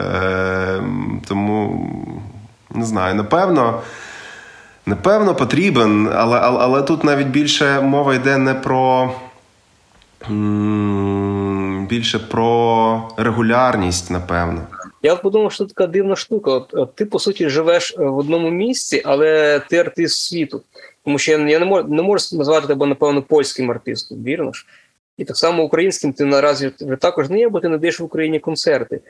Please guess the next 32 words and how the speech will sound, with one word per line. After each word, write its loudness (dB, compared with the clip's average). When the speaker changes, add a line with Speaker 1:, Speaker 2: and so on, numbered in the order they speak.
Speaker 2:
І 0
як 2
ти 0
при -2
цьому 0
вимірюєш 0
свою -2
успішність? -6
Як, 2
наприклад, 0
ти 0
вимірюєш, 0
що -4
хі-, -4
е, 2
що -2
у -8
тебе 0
є 0
пісня, -4
яка 0
стала 0
хітом, -2
якщо 0
вона 2
може 0
стати -2
хітом, -2
там, 0
умовно, 2
в -4
Україні, -2